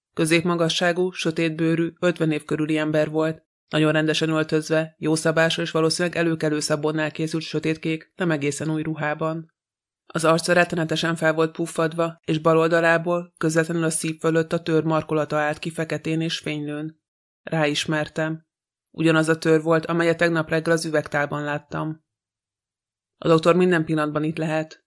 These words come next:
magyarázta Zsiró, „bár itt már nemigen van rá szükség. Nyilvánvaló, hogy a férfit szíven szúrták, és a halál azonnal beállt.” „Mikor történhetett? Múlt éjjel?” Zsiró a fejét rázta. „Nem valószínű.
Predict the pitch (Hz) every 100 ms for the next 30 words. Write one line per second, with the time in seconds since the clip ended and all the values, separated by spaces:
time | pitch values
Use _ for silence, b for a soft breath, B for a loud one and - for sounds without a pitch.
0 | _ - 160 156 160 160 156 160 160 165
1 | _ _ _ _ 175 160 160 170 170 170
2 | 156 151 151 147 151 156 160 - 160 156
3 | 156 _ _ _ _ - 156 160 160 160
4 | 160 165 156 160 165 160 165 - 165 165
5 | 160 165 160 170 160 156 156 165 160 160
6 | 160 147 151 147 147 151 156 160 - _
7 | _ _ _ _ _ _ _ _ 160 160
8 | 151 151 151 151 156 147 151 - - 160
9 | 160 160 170 160 151 151 156 _ _ _
10 | _ _ _ _ 170 165 165 165 170 160
11 | 147 151 151 - 156 156 - _ _ _
12 | _ _ _ _ 151 151 151 147 156 -
13 | 160 160 160